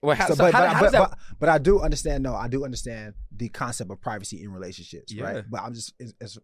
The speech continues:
Speaker 2: as it pertains to that,
Speaker 1: Yeah.
Speaker 2: that's not something that, for me,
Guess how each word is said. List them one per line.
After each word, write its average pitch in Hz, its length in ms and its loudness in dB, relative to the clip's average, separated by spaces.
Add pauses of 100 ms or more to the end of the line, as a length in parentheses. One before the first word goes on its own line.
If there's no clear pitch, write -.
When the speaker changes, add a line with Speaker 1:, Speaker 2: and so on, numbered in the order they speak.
Speaker 2:
as 107 140 -16
it 101 60 -16
pertains 107 340 -14
to 95 100 -20
that, 113 320 -12 (240)
Speaker 1:
Yeah. 202 220 -16
Speaker 2:
that's 123 200 -10
not 139 160 -6
something 123 300 -6
that, 113 260 -8 (380)
for 127 100 -8
me, 120 460 -2